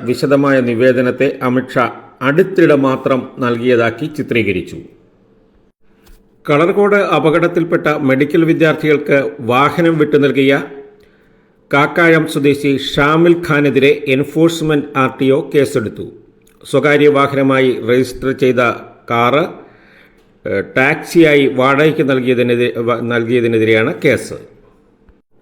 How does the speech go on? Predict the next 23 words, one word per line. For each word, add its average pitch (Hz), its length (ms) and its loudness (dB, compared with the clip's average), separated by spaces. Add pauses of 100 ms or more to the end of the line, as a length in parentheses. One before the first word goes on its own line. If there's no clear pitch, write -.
(560)
സ്വപ്നങ്ങളെല്ലാം 175 960 2
ബാക്കി 147 260 0
വെച്ച് 151 360 0 (100)
നിലയ്ക്കാത്ത 160 640 0
തേങ്ങലുകൾക്കിടയിൽ 139 800 2 (140)
നിശ്ചലനായി 139 800 2 (160)
ആൽവിൻ 139 440 2 (180)
ക്യാമ്പസിൽ 139 440 0
നിന്ന് 127 300 2 (100)
പടിയിറങ്ങി. 113 560 0 (640)
കളർകോട് 135 420 2 (100)
കെ 143 60 2
എസ് 139 200 0
ആർ 139 80 0
ടി 143 120 0
സി 143 160 -2
ബസ്സും 123 500 -2
ടവേരയും 127 520 2
കൂട്ടിയിടിച്ചുണ്ടായ 123 1000 0 (120)
അപകടത്തിൽ 120 500 0 (100)
മരിച്ച 117 360 -2
ആലപ്പുഴ 120 600 -2 (120)
എടത്തുവ 123 320 0